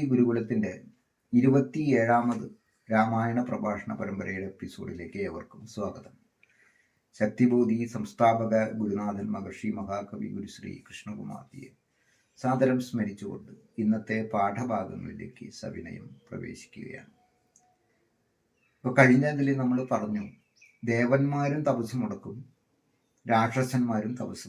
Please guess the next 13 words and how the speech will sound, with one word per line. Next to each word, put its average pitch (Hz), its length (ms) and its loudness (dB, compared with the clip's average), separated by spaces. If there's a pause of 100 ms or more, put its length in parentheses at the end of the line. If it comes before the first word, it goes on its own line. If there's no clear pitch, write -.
മുടക്കും. - 280 -18 (100)
രണ്ട് 113 320 4
വഴിയിലാണ് 110 680 4 (260)
അത് 95 180 -16
മുടക്കുന്നത്. - 480 -18 (1400)
ഒന്ന് 160 180 2 (140)
പ്രലോഭിപ്പിച്ച് 139 880 4 (1200)
തപസ്സിൽ 117 420 0
നിന്ന് 120 300 -2
ശ്രദ്ധ 113 320 -2 (320)
മാറ്റി 101 360 -8 (540)
തപസ് 104 320 -2
മുടക്കും. - 340 -14